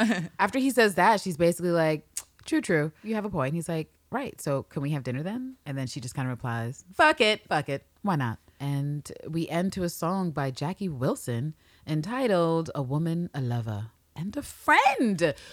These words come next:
Speaker 2: which is totally what Angela has going on with Doctor Manhattan, is that they are able to talk, they're able to commune, they're able to relate, issues of loneliness, isolation, feelings of that, but also, like, this obvious soul connection.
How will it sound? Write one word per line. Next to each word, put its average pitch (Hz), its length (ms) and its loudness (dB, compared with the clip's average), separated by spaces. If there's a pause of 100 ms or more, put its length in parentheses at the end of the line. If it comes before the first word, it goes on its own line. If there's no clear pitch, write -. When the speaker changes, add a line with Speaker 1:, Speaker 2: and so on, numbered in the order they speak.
(100)
Speaker 2:
which 233 340 4
is 185 160 0
totally 127 560 -2
what 131 140 -4
Angela 135 260 -2
has 127 160 -4
going 123 220 -4
on 117 160 -4
with 113 220 -8
Doctor 123 240 -4
Manhattan, 117 500 -4
is 113 100 -8
that 113 240 -8
they 110 400 -8 (180)
are 127 80 -6
able 117 180 -6
to - 80 -12
talk, - 400 -10 (140)
they're 120 120 -10
able 113 220 -8
to 113 60 -6
commune, 123 560 -4
they're 143 140 -4
able 110 200 -6
to - 140 -16
relate, 113 600 -8 (400)
issues 117 280 -6
of 107 140 -10
loneliness, 135 520 -6
isolation, 113 680 -8
feelings 110 280 -6
of 104 120 -12
that, 110 240 -10
but 117 120 -8
also, 113 260 -10
like, 113 260 -8
this 113 320 -12
obvious 117 380 -8
soul 123 420 -8
connection. - 600 -12